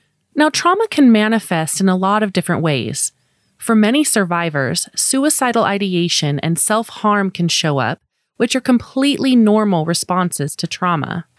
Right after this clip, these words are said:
Self-harm might even be a coping mechanism for some survivors, and we totally get that. However, for so many reasons, self-harm and suicidal ideations are super scary,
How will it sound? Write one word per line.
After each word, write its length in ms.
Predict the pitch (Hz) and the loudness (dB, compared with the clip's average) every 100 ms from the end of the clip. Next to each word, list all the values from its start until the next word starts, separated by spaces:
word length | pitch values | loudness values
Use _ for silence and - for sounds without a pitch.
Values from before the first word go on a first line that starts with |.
| _ _ _ _ _ _ | _ _ _ _ _ _
Self-harm 600 | - 285 339 - 233 202 | -4 0 -2 0 0 2
might 160 | 170 175 | 0 0
even 180 | 190 196 | 0 2
be 160 | 202 | 2
a 60 | 190 | 0
coping 440 | - 269 277 208 | -2 -2 0 2
mechanism 480 | 170 - 165 156 160 | 2 0 0 2 0
for 120 | 170 | -2
some 240 | 160 196 214 | 0 0 0
survivors, 720 | 208 180 180 180 - 180 - _ _ | 0 0 -2 -2 -4 -6 -8 _ _
and 160 | 214 233 | -2 0
we 140 | 269 | 0
totally 500 | - - 277 254 185 | -2 -2 0 0 -2
get 240 | 156 180 - | 0 -2 -4
that. 280 | - - - _ _ _ _ _ _ | -6 -8 -10 _ _ _ _ _ _
However, 500 | - 269 285 285 285 | -4 0 2 2 2
for 120 | 277 | 2
so 300 | 254 - 320 | 0 2 2
many 240 | 339 302 240 | 4 4 4
reasons, 640 | 190 208 214 175 156 170 | 4 2 4 2 0 0
self-harm 640 | - 254 339 - 196 160 156 | 0 0 -2 0 0 2 0
and 120 | 170 | -2
suicidal 560 | - 226 254 247 226 | 0 0 0 0 0
ideations 720 | 190 196 180 175 185 156 147 156 | 0 -2 -2 -2 -2 -2 -4 -4
are 100 | 165 | -4
super 400 | - 254 240 214 | -4 -4 -2 -4
scary, 640 | - - 190 151 90 - | -4 -2 0 -2 -6 -12